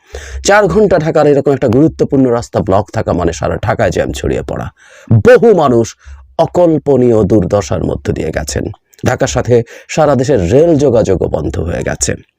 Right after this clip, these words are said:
এখন সেই জায়গায় তারা চার ঘন্টা পরে এটা বন্ধ করলেন এবং এরপর কয়েক ঘন্টা বন্ধ করে আবার রাতের বেলা তারা সন্ধ্যার পর এসে বসেছেন, আবার বন্ধ করে দিয়েছেন এবং রাতে শেষ করেছেন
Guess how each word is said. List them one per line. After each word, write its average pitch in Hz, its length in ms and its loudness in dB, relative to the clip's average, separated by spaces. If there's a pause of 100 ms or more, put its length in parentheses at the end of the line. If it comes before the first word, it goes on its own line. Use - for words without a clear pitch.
(480)
এখন 208 400 0 (680)
সেই 220 320 2
জায়গায় 120 640 0 (580)
তারা 123 420 0 (520)
চার 175 140 2
ঘন্টা 151 240 0
পরে 131 160 0
এটা 117 180 0
বন্ধ 123 340 2
করলেন 110 360 2 (100)
এবং 135 320 2
এরপর 139 460 2 (680)
কয়েক 143 240 2
ঘন্টা 131 220 0
বন্ধ 127 160 4
করে 135 200 4
আবার 202 360 2
রাতের 117 300 -2
বেলা 87 200 -4
তারা 85 300 -6 (120)
সন্ধ্যার 113 360 0
পর 92 160 -2
এসে 85 160 -2
বসেছেন, 151 500 0 (360)
আবার 190 300 2
বন্ধ 107 240 0
করে 95 260 -4
দিয়েছেন 101 380 -2 (480)
এবং 131 200 2
রাতে 143 240 0
শেষ - 240 -2
করেছেন 113 300 0